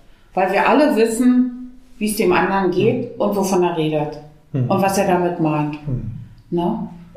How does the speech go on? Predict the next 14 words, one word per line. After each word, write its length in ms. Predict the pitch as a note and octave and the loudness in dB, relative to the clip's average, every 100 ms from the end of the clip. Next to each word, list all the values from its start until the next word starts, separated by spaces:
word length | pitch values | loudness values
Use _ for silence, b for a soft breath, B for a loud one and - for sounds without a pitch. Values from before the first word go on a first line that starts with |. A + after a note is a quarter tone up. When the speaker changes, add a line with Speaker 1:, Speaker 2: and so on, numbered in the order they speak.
| - | -6
Speaker 1:
Und 160 | F#3+ D#3 | -2 0
dann 80 | D#3+ | 0
kann 140 | F3+ | 2
man 140 | E3+ | 2
sich 180 | D#3+ D3+ | 0 -2
über 140 | D#3+ D#3+ | 0 0
Medikamente 580 | F#3+ G#3+ C4+ D4+ C#4+ B3+ | 0 2 4 4 2 0
unterhalten, 440 | A3 G3+ G3 F#3 | 0 2 0 0
man 160 | D#3+ D#3+ | 0 0
kann 160 | D#3 | 0
sich 160 | D#3 E3 | 0 -2
über 140 | E3+ | 0
Ärzte 440 | - G#3 B3 - A3+ | 2 2 0 -2 0
unterhalten. 760 | G3 G3 F#3 E3+ E3+ E3+ F3+ | 0 2 2 2 2 0 -2